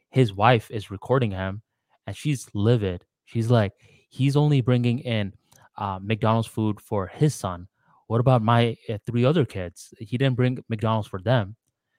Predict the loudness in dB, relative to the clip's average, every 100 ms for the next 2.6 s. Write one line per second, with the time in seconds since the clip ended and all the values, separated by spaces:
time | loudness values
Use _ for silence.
0 | _ _ _ _ 2 4 4 2 2 2
1 | 0 -2 -2 -4 2 2 2 -2 -10 -14
2 | -14 _ -8 -2 0 -2